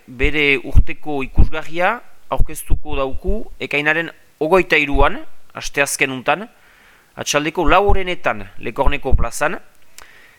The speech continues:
Deneri idekia da, makear eta lekondar guzieri eta auzoko herritarreri ere nahi baute. Arratsaldeko bostak eta laurdenetan aurrek, eh, atxaskari aukan eute, eta, hala,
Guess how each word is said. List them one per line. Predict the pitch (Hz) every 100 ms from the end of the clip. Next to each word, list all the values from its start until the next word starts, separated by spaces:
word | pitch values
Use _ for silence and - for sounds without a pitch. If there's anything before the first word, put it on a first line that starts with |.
| _
Deneri | _ 123 160 170 160
idekia | 139 135 123 110
da, | 139 214 185
makear | 131 127 143 135 123
eta | 117 - 110
lekondar | 107 113 120 107 110
guzieri | 117 - - 101 110 160
eta | 165 - 104 95 - - -
auzoko | 120 - 95 - 131 -
herritarreri | - 131 139 147 135 123 123
ere | 127 165 -
nahi | 156 180
baute. | 185 - 120 104 - - - - - - - - _ _ _
Arratsaldeko | - 147 - 156 156 -
bostak | 123 113 - - - 165 143
eta | 131 131
laurdenetan | 127 127 123 - 127 117 110 - _ _ -
aurrek, | 104 113 117 - - 107
eh, | 101 98
atxaskari | - - 127 - 120
aukan | 117 - 101
eute, | 101 - 131 160 - - _ _ - _ _ _ _ _ _
eta, | 127 120 - 120 110 110
hala, | 101